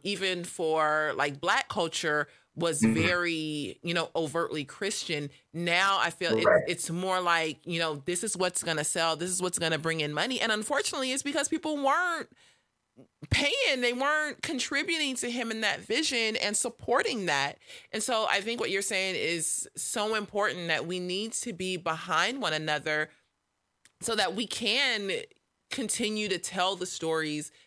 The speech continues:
Speaker 1: that are important and that will, you know, shape the heart and the culture.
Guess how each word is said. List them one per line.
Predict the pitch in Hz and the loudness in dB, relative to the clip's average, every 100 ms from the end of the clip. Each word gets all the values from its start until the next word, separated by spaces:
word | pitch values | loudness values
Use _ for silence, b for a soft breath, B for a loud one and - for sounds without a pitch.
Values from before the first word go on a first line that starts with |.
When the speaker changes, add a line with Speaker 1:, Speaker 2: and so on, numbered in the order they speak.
| - | -2
Speaker 1:
that | 180 | 2
are | 165 156 | 4 2
important | 151 - 202 165 | 0 0 0 2
and | 156 156 | 2 2
that | 123 | 2
will, | 151 151 147 147 104 - | 2 0 0 0 -4 -8
you | 190 180 | -4 0
know, | 156 | 0
shape | - 196 185 - | 2 0 -2 -4
the | 160 | -6
heart | - 185 196 151 - | 0 4 4 2 0
and | 175 170 | 0 0
the | 143 | -2
culture. | 214 220 - - | -2 -2 -4 -6